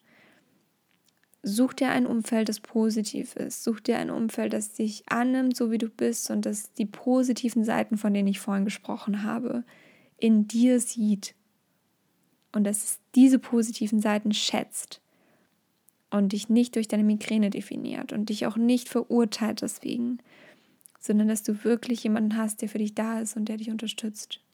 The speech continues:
Das ist so unfassbar wichtig. Und um jetzt nochmal den Bogen zu spannen auf die sieben Säulen, ähm, mir fallen diese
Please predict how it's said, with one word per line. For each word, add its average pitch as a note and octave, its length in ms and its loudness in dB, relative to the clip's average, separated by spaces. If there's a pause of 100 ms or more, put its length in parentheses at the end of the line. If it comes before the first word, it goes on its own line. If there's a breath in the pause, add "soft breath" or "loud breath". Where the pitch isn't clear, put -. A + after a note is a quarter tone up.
(320)
Das - 220 -6
ist - 320 -8
so G#3+ 340 -2
unfassbar G#3+ 640 -2
wichtig. - 460 -12 (1300 soft breath)
Und G#3+ 80 2
um A#3 140 6
jetzt A#3 160 4
nochmal A3+ 240 6
den A3 160 6
Bogen C4 340 8
zu B3 140 -2
spannen A3+ 500 4
auf G#3+ 240 -2
die G#3+ 320 4
sieben A3 340 6
Säulen, G#3+ 760 4 (760 soft breath)
ähm, G#3+ 600 4 (3250)
mir G#3+ 200 6
fallen A#3 480 6
diese A3 720 2